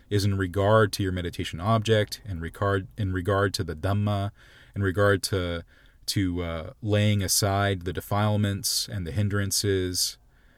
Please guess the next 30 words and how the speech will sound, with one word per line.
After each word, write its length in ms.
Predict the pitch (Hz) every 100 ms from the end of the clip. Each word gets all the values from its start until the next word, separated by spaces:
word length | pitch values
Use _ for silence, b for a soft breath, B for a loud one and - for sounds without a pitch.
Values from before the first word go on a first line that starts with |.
| b b b b
in 120 | 98
regard 360 | 92 87 101 98
to 360 | - 98 92
looking 420 | 90 107 107 110 98
at, 200 | 92 -
at 240 | 107 92 85 - _
wholesome 580 | - 117 110 - 104 98
and 160 | 90
unwholesome 520 | 95 101 101 98 98
states, 560 | 90 - 95 98 - - -
kusala, 540 | - 117 - 104 101 92
akusala. 720 | 101 98 - 104 - 98 95 98 b b b b b b b b -
And 220 | 110 101
that's, 340 | 113 120 -
that's 320 | 117 113 120
the 120 | - 113
mental 340 | 107 107 104
activity 460 | 98 - 117 110 92
that 140 | 87
happens 440 | - 101 - 95
in 100 | 87
jhana 320 | 82 87 85 80
one. 260 | 104 90
That's 220 | 78 85
why 200 | - 104
there 140 | 101 87
can 400 | - 127 135 123
be 120 | 95
mental 320 | 85 80 85
activity, 440 | 82 - 78 76